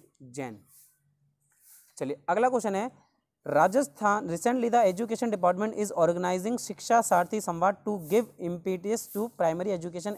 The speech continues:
as what level it is organized, यानी कि हाल ही में शिक्षा विभाग के द्वारा प्राथमिक शिक्षा को गति प्रदान करने के लिए शिक्षक सारथी संवाद योजना का आयोजन किया जा रहा है। और यह किस स्तर पर आयोजित किया जाएगा? तो ये पंचायत स्तर पर आयोजित किया जाएगा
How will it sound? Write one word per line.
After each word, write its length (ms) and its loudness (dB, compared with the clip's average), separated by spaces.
as 220 0
what 280 2
level 300 0
it 100 -8
is 200 -6
organized, 540 -2
यानी 300 0
कि 220 -4
हाल 260 4
ही 140 0
में 100 -2
शिक्षा 280 0
विभाग 280 0
के 80 -6
द्वारा 200 2
प्राथमिक 400 0
शिक्षा 280 -2
को 140 -4
गति 220 -2
प्रदान 320 -2
करने 260 -2
के 80 -4
लिए 220 -2
शिक्षक 440 -2
सारथी 400 2
संवाद 400 0
योजना 300 -6
का 120 0
आयोजन 420 -2
किया 180 2
जा 100 2
रहा 120 4
है। 120 0
और 120 2
यह 160 0
किस 260 -8
स्तर 240 -2
पर 80 4
आयोजित 300 0
किया 140 0
जाएगा? 220 2
तो 100 -4
ये 180 -2
पंचायत 520 0
स्तर 200 -2
पर 140 0
आयोजित 400 -2
किया 220 0
जाएगा 340 0